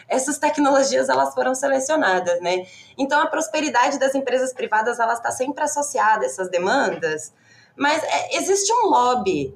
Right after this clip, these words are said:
né? Na verdade, esse é o pulo do gato. Quando a gente pensa em complexo militar e industrial, não é só uma parceria aí entre o governo, as universidades e a indústria, né?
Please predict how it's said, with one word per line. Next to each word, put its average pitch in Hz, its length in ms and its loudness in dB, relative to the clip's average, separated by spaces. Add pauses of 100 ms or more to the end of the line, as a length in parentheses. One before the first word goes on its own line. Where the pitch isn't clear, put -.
né? 208 180 0
Na 226 100 0
verdade, 240 360 2
esse 269 220 2
é - 20 2
o - 80 0
pulo 220 260 0
do 196 120 -2
gato. 147 380 0
Quando 190 80 -12
a - 20 -4
gente 302 160 -8
pensa 240 260 -4
em 202 60 -4
complexo 185 460 -2
militar 175 440 -2
e 170 40 -8
industrial, 170 680 0 (300)
não 214 100 0
é 220 60 2
só 226 160 -2
uma 226 160 2
parceria 202 640 0
aí 180 240 -2
entre 180 200 -6
o 175 60 -6
governo, 165 640 -2
as 156 120 -8
universidades 160 800 -2
e 180 40 -4
a 165 60 -2
indústria, 151 680 -6
né? 170 300 -2